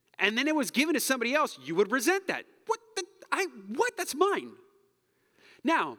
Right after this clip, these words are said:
if you see somebody receive a gift,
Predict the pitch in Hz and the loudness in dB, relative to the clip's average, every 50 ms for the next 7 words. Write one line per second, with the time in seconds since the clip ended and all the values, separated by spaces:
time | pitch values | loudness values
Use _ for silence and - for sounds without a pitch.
0 | - _ _ _ _ - 220 208 - 214 311 381 - - 339 302 - 269 226 208 | -18 _ _ _ _ 0 0 0 2 2 0 0 2 0 0 0 0 0 0 0
1 | 202 190 165 156 151 - - 202 175 131 117 - - - 302 381 381 170 - - | 0 0 -2 -2 -4 -4 -6 -6 -6 -6 -6 -6 -4 -2 -2 -2 -2 -6 -10 -12
2 | - - | -18 -20